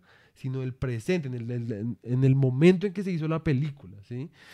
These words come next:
Y interpretar a partir de eso, a partir de... o sea, porque es que eso es lo importante de las películas, ¿sí? O sea, lo importante de las películas, sobre todo de películas que están hablando de otras épocas o de, o de cosas así, o no, incluso,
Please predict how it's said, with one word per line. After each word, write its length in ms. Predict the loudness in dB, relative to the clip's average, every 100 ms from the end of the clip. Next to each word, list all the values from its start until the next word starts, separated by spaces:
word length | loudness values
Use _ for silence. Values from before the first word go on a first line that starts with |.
| -8 6
Y 180 | 8
interpretar 720 | 10 12 10 10 6 8 8
a 80 | 8
partir 440 | 8 4 4 0 2
de 180 | 0 6
eso, 280 | 6 6
a 80 | 4
partir 340 | 2 4 6 10
de... 200 | 8 8 -2 -18 0
o 40 |
sea, 80 | 4
porque 200 | 4 2
es 60 | 0
que 160 | -2 2
eso 160 | 2
es 60 | 2
lo 40 | 2
importante 680 | 0 -2 2 6 6 6
de 60 | 6
las 180 | 6 6
películas, 680 | 6 8 6 4 -6 -6 -4
¿sí? 340 | 0 0 0 -6 _ -20 -20 _ _ _ _ _
O 20 |
sea, 200 | -4 -2
lo 80 | -2
importante 320 | -2 -2 0
de 60 | 0
las 80 | -2
películas, 320 | -4 -4 -4
sobre 180 | -2 -2
todo 180 | -2 -2
de 60 |
películas 440 | 0 0 0 -4 -6
que 60 |
están 160 | -8 -4
hablando 360 | 0 0 -2 -4
de 80 |
otras 300 | -4 -4 2
épocas 580 | 4 2 0 -6 -4 -2
o 140 | -2 -2
de, 320 | -2 -4 -6 -14 _ _ _ _ -20 _ _
o 160 | -14 -12
de 60 | -4
cosas 280 | 2 6 8
así, 460 | 8 8 8 8
o 100 | 2
no, 180 | 0 0
incluso, 520 | 2 4 2 2 -4